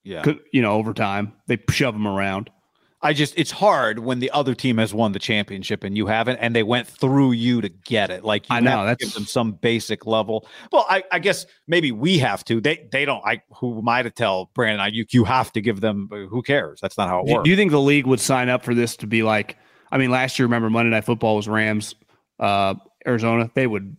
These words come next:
Speaker 2: they, they would sign up for Rams Niners as a playoff game, right?
Speaker 1: Oh, yeah. I mean, your N F C games, we'll see. I mean, Philly always rates. So Philly, even without anybody controversial.
Speaker 2: Single
Speaker 1: We'll see
Speaker 2: Brady.
Speaker 1: what,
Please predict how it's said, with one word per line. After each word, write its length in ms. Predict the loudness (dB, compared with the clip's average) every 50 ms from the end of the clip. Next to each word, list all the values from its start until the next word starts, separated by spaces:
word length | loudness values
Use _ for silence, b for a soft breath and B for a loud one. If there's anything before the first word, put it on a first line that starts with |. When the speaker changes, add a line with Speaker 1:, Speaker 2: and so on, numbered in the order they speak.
| -18
Speaker 2:
they, 280 | -16 -10 -4 -2 -2 0
they 160 | 0 0 0
would 220 | 0 0 -2 -4 -2
sign 340 | 0 2 2 2 2 2
up 160 | 0 -2 -2 -4
for 320 | -4 -4 -4 -4 -6 -10 _ _ _ _ _ -4
Rams 280 | -2 0 0 -2 -4 -2
Niners 400 | -2 -2 -2 -2 -4 -8 -8 -8
as 120 | -10 -10
a 60 | -8 -4
playoff 340 | -2 0 0 0 -2 -4
game, 260 | -8 -10 -10 -10 -12 -14 _ _ -14
right? 200 | -12 -12 -12 -14 _ _ _ _ _ -20 -20 -20 _ _ _ _ _ _ _ _ _ _ _
Speaker 1:
Oh, 140 | 0 0 0
yeah. 280 | 0 0 -2 -2 0 0
I 80 | 0
mean, 160 | 0 0 2 2
your 140 | 2 2
N 140 | 2 2 2
F 140 | 2 0 0
C 200 | -2 0 0 0
games, 360 | 2 0 0 0 -2 -2 -2
we'll 140 | 0 0 0
see. 480 | 0 2 2 4 4 6 6 4 4 2
I 60 | 2
mean, 120 | 0 -2 -4
Philly 420 | -4 0 2 4 4 4 4 2
always 340 | 4 2 4 4 2 2 0
rates. 560 | 0 0 0 0 0 -4 -8 -12 -12 -12 -14 _
So 280 | -6 0 2 2 2 2
Philly, 420 | 0 0 0 2 4 4 4 2 2
even 260 | 0 -2 -2 -2 -2
without 300 | 0 0 2 2 2 2
anybody 340 | 0 0 0 0 0 0 0
controversial. 880 | 0 0 0 0 0 -2 -2 0 0 0 0 0 0 0 0 -2 -4 b b b b b b b
Speaker 2:
Single 280 | -2 0 2 4 4
Speaker 1:
We'll 80 | 2 2
see 20 |
Speaker 2:
Brady. 380 | 2 2 2 2 2 2 2 0
Speaker 1:
what, 220 | 0 -4 _ _